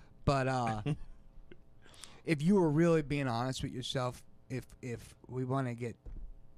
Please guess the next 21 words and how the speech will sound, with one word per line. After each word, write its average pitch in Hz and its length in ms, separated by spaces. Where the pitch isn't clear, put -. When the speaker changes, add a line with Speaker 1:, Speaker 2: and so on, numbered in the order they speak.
Speaker 1:
real 135 280
here, 151 320
is 156 180
that 165 180
really 139 540
what 143 180
makes 151 300
you 147 80
not 139 160
wanna 147 180
go? 147 300
Speaker 2:
No, 139 480
no. 175 120
I'm, 214 400
I, 175 140
I'm, 151 280
I'm 139 140
obviously 104 320
joking. 98 380
It, 160 160
it's - 260